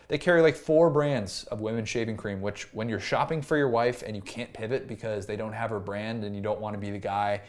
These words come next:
in the grocery store who's FaceTiming with your wife because that person is the worst. <laughs> You know you gotta make that return trip and you're just thinking that entire time, "This sucks, I hate it."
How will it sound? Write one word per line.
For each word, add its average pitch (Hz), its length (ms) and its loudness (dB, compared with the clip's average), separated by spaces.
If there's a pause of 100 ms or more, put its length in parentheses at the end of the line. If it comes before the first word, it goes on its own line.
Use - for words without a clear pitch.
(160)
in 107 60 -8
the 98 60 -8
grocery 101 320 -6
store 107 360 -4
who's 101 200 -10
FaceTiming 104 640 -8
with 98 160 -8
your 101 120 -8
wife 101 340 -2
because 98 260 -10
that 95 180 -6
person 101 340 -8
is 95 160 -10
the 104 120 -2
worst. 120 720 6 (880)
<laughs> 165 60 0 (680)
You 151 160 2
know 170 180 10
you 175 100 8
gotta 160 160 8
make 147 200 0
that 135 100 2
return 123 320 -2
trip 113 480 -2
and 110 100 -8
you're 104 100 -6
just 107 160 -6
thinking 113 260 -6
that 104 120 -2
entire 92 360 -4
time, 85 320 -10
"This 87 140 -10
sucks, - 380 -8
I 92 60 -12
hate - 300 -12
it." - 120 -12